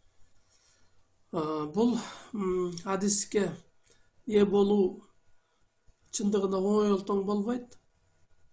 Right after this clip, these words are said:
Ал үчүн көп изденүүлөргө, изденүүлөрдү, көп китептерди, көп программаларды өздөшүшкө, окуп, өздөшүшкө туура келет. А, ошондуктан,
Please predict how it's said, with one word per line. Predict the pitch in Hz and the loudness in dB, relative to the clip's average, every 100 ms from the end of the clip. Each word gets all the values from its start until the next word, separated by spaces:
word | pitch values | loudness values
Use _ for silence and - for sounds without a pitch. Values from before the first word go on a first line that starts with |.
| _ - - | _ -20 -6
Ал | 180 196 | -2 -2
үчүн | 202 208 | -2 -6
көп | - 220 220 | -4 -6 -4
изденүүлөргө, | 185 208 190 190 196 180 185 180 180 - _ _ _ _ _ _ _ | 0 2 2 2 -4 -4 -2 -4 -6 -20 _ _ _ _ _ _ _
изденүүлөрдү, | 196 170 196 190 185 180 170 214 208 - | -6 2 2 4 0 0 -2 -6 -8 -4
көп | 202 202 | -4 -4
китептерди, | - - - 185 180 175 202 202 - - _ _ _ - - _ | -6 -8 -6 -6 -2 -2 -2 -4 -12 -20 _ _ _ -20 -20 _
көп | - 202 202 | -4 -4 -4
программаларды | 190 185 185 180 185 180 190 185 | -6 -4 -4 -4 -6 -6 -4 -2
өздөшүшкө, | 180 - - 180 165 - - | -2 -4 -6 -6 -6 -8 -8
окуп, | 185 - 180 - _ _ _ _ _ 185 | -8 -6 -12 -14 _ _ _ _ _ -2
өздөшүшкө | 175 196 - 202 | 0 0 -2 -6
туура | - 202 196 | -4 -4 -2
келет. | 190 170 - - - _ _ _ _ _ - - - _ _ _ _ _ _ _ | -4 -6 -16 -20 -20 _ _ _ _ _ -20 -20 -20 _ _ _ _ _ _ _
А, | 165 151 156 156 143 - | -10 -8 -8 -12 -14 -12
ошондуктан, | 220 - 202 196 - 240 233 | -8 -2 -2 -4 -4 -2 -4